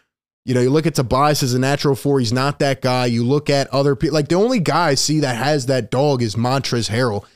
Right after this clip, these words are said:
You look at everybody else, I'm not seeing it. So whether you get a wing that can rebound or an athletic four, but they have to be able to keep themselves on the floor shooting-wise.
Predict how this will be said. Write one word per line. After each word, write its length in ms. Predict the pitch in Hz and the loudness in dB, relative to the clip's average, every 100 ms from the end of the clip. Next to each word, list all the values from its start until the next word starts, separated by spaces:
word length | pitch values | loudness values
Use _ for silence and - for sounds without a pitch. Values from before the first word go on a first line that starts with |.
| _ - | _ -2
You 100 | 139 | 2
look 180 | 208 | 2
at 120 | 180 - | 0 -2
everybody 520 | 147 165 165 147 139 | 0 0 0 0 0
else, 220 | 151 143 - | 0 -2 -2
I'm 140 | 135 | -2
not 220 | 131 143 - | -2 -2 -2
seeing 340 | 135 139 117 | 0 0 -2
it. 180 | 98 - _ _ _ - | -6 -10 _ _ _ -8
So 140 | - | -2
whether 240 | 117 147 156 | 0 2 2
you 160 | 160 | 2
get 140 | 156 156 | 2 2
a 80 | 117 | 2
wing 500 | 110 160 170 165 - _ _ | 2 2 2 -2 -6 _ _
that 140 | 131 131 | -4 -2
can 200 | 131 113 | -2 0
rebound 600 | 160 175 160 156 156 156 | 0 2 2 2 0 -2
or 160 | 131 117 | -2 0
an 80 | 120 | 0
athletic 500 | 147 - 147 135 - | -2 0 0 0 -2
four, 560 | 170 160 151 151 135 - | 0 2 4 2 -2 -6
but 160 | 139 135 | -4 -2
they 100 | 120 | 0
have 220 | 147 185 | 0 -2
to 80 | 175 | 0
be 140 | 156 156 | 0 2
able 120 | 143 | 0
to 60 | |
keep 240 | 131 160 151 | 0 -2 -2
themselves 420 | 139 127 135 127 | -2 0 0 0
on 100 | 131 | -2
the 60 | 120 | -2
floor 260 | 139 139 | 0 0
shooting-wise. 800 | 123 156 175 143 117 117 113 | 0 0 0 0 0 0 0